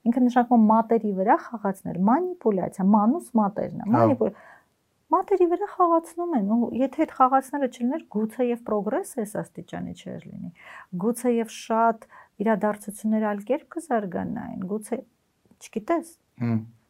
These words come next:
Speaker 1: Սա օբյեկտիվ իրականություն է, այն կա։ Քո խնդիրը որպես անձ, ը, մաքսիմալ դրան դիմադրել,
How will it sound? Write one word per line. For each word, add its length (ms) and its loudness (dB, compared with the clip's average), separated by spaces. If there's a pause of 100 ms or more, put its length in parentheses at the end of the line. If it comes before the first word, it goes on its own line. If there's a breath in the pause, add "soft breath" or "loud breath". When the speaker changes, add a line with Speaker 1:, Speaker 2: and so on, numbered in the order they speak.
(120)
Speaker 1:
Սա 200 6
օբյեկտիվ 540 4
իրականություն 580 0
է, 60 -8
այն 260 2
կա։ 200 -2 (1300 loud breath)
Քո 200 4
խնդիրը 480 2
որպես 440 -4
անձ, 400 0 (720)
ը, 180 -4
մաքսիմալ 720 2
դրան 400 0
դիմադրել, 560 -2